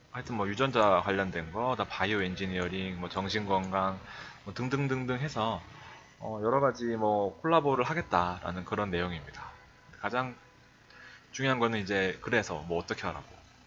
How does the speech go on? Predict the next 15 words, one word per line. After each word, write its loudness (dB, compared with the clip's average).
라는 -4
내용인데, -2
작년에 6
이제 -6
이 -10
제이피 -2
모건 2
컨퍼런스의 0
최대 2
수혜주로 2
보자면 0
이 -10
바이로메드가 -4
아닌가 -4
싶습니다. -10